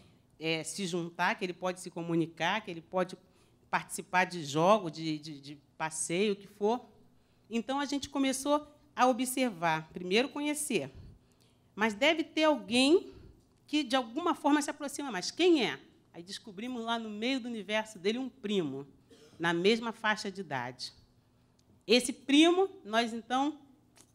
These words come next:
convocamos. Vamos conversar com esse primo, vamos entendê-lo, vamos ouvi-lo, vamos ver o que que ele pensa, o que que ele sente em relação ao seu primo com autismo. E, tcharam, tava ali um mediador. Alguém que podia fazer.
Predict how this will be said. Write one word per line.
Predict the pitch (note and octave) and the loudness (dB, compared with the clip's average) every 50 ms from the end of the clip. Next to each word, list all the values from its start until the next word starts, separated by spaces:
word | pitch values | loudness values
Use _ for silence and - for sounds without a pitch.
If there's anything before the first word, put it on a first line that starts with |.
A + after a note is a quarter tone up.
| _ - - _ _ - - _ - _ - | _ -20 -20 _ _ -20 -20 _ -20 _ 0
convocamos. | G#3 G#3+ A3 A#3+ B3+ B3 B3 A#3+ G#3+ F3 D3 C#3 C#3+ D3+ | 2 4 4 4 2 2 2 2 2 2 2 2 -2 -4
Vamos | D3 D#3+ F#3 A3+ A#3+ A3+ | -4 -2 -2 -2 -2 -4
conversar | - C4+ C4 B3 B3 A3+ - C4+ C4 B3+ | -4 -4 -2 -2 -4 -4 -4 -6 -6 -6
com | C4 | -6
esse | A#3+ - | -10 -10
primo, | A3+ - A3 G#3+ | -10 -10 -8 -6
vamos | G#3+ C4 D4+ D4+ C#4 C#4+ | -2 -2 -2 0 2 0
entendê-lo, | D4 C#4+ D4 D4 C4+ A#3+ G3 F3+ G3+ G3+ | 0 0 0 -4 -6 -4 -2 -2 -2 0
vamos | G#3 C4+ D4+ D#4+ D4 D#4 | 0 2 2 2 2 2
ouvi-lo, | D#4 C#4 G#3 E3+ F3+ A3 A3+ A3 | 0 0 -2 -4 -2 -2 0 0
vamos | B3 C#4 D4+ | 0 -2 -2
ver | C4+ C#4+ D4+ | -2 -4 -4
o | |
que | D4 D4 | -4 -6
que | C4 - C#4 | -8 -8 -8
ele | B3+ | -8
pensa, | B3 - _ - - C4 C#4 C4 | -10 -12 _ -8 -6 -6 -6 -6
o | - | -8
que | - | -12
que | C#4 - | -10 -10
ele | C#4 C4 B3+ | -8 -8 -6
sente | - - - C#4 C#4+ C#4+ C#4+ C#4+ - | -6 -4 0 2 2 2 2 0 -4
em | A3+ | -8
relação | G3 G#3+ G3+ G3+ G3 - - A3+ A#3 C4+ C#4+ - - _ _ _ _ _ - | -6 -4 -4 -6 -6 -4 -4 -2 -2 -2 -4 -6 -16 _ _ _ _ _ -4
ao | F#3+ G#3+ G#3+ | -2 -2 -2
seu | G#3+ - A#3 | 0 -2 -2
primo | A3 - A3 A3 A3 G#3+ | -2 -4 -6 -6 -6 -6
com | G#3+ A3 | -6 -6
autismo. | G#3+ G#3+ G#3+ G#3+ G#3+ - - D#3+ D3+ D3+ E3 D#3 D#3 _ _ _ _ _ _ _ _ _ _ _ _ _ - | -4 -6 -6 -6 -10 -10 -10 -10 -10 -10 -10 -12 -12 _ _ _ _ _ _ _ _ _ _ _ _ _ -2
E, | C#4 D4 D#4 E4 - - - - - _ _ _ _ _ - | 2 2 2 2 0 -8 -20 -20 -20 _ _ _ _ _ -2
tcharam, | - B3+ C4+ C4+ C4+ C4+ C4+ C4+ C#4 C#4+ C4+ - - _ _ _ _ _ _ _ _ _ _ _ _ _ _ _ _ - | 0 2 2 2 2 2 2 2 0 -4 -10 -16 -20 _ _ _ _ _ _ _ _ _ _ _ _ _ _ _ _ -4
tava | A3 G#3+ G3+ G#3 | -4 -2 -2 -2
ali | G3 F#3+ F#3+ | -2 -2 -2
um | G3 | -2
mediador. | F#3+ F#3+ F#3 F3+ F3 F3+ E3+ D#3+ C3+ B2 B2+ C#3+ - - - - - - - _ _ _ _ _ | -2 -2 -4 -4 -6 -8 -8 -8 -10 -14 -14 -14 -18 -20 -20 -20 -20 -20 -20 _ _ _ _ _
Alguém | - F#3 G3 F#3 E3 F#3+ G3 G3 G#3+ A#3 | 2 2 2 2 4 4 4 4 4 2
que | A3 - A3+ | -2 -8 -14
podia | - - - A3 D#3 C3+ D3 F#3 G#3 G#3+ F#3+ F3 E3 | -16 -14 -16 -16 -12 -8 -6 -4 -4 -2 -4 -4 -6
fazer. | - - D#3+ D3+ C#3+ C3+ C#3 C3 - | -6 -6 -8 -6 -6 -8 -10 -10 -12